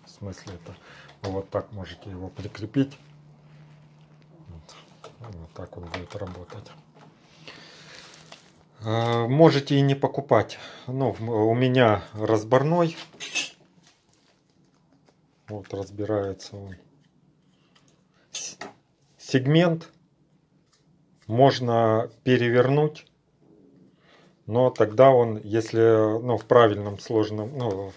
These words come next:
правильно скрепленном состоянии, сегменты сгибаются.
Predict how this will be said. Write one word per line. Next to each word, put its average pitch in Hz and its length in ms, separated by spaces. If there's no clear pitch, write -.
правильно 104 380
скрепленном 113 500
состоянии, 160 640
сегменты 110 500
сгибаются. 101 680